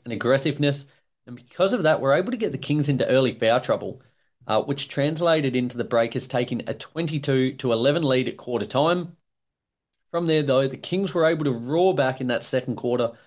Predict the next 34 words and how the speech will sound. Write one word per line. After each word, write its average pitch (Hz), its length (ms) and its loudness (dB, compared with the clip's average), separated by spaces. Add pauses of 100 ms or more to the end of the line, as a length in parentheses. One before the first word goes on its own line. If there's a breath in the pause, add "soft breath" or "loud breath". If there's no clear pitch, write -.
(340 soft breath)
off 135 140 -4
the 143 60 -2
back 147 240 0
of 190 60 -2
the 180 40 0
Breakers 143 500 0
getting 196 320 -2
good 165 200 0
looks 156 280 -4
and 127 160 0
not 143 200 0
converting, 135 600 -2 (420 soft breath)
while 135 140 2
Xavier 139 460 2
Cooks 139 320 -6
really 131 560 0
got 123 240 0
busy. 101 320 -2 (460 soft breath)
Um, 107 340 -4 (100)
helped - 280 -2
close 156 360 0
the 127 120 -8
gap 131 280 0
to - 80 -6
one 123 280 2
at - 100 -8
halftime, 120 680 0 (280 loud breath)
trailing 127 440 0 (280)
thirty-five 143 640 2
to 127 80 -4
thirty-six 135 580 -2
at - 100 -4
the 104 60 -4
half. 170 400 0